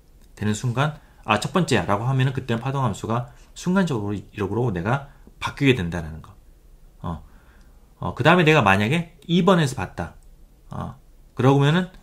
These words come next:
그때는 이제 파동 함수가 프사이 투로 이제 바뀌게 된다라는 거야. 그죠? 이제 이와 같이 파동 함수가 여러 개의 어떤 중첩된 상태로 되어 있던 파동 함수가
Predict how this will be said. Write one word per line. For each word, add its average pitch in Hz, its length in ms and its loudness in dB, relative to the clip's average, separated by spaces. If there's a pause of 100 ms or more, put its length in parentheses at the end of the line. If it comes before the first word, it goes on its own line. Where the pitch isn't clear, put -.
그때는 123 300 0
이제 113 100 0
파동 143 240 -4
함수가 113 260 -4
프사이 - 300 -6
투로 185 240 -2
이제 117 120 -4
바뀌게 - 280 -12
된다라는 80 480 -12
거야. - 120 -20 (680)
그죠? 131 300 -6 (300)
이제 - 120 -6
이와 117 220 6
같이 110 500 0 (400)
파동 214 320 2
함수가 117 500 0
여러 120 220 2
개의 139 140 2
어떤 110 260 0
중첩된 151 600 -2
상태로 147 400 -4
되어 110 120 2
있던 107 240 -4
파동 147 320 -4
함수가 98 1120 -4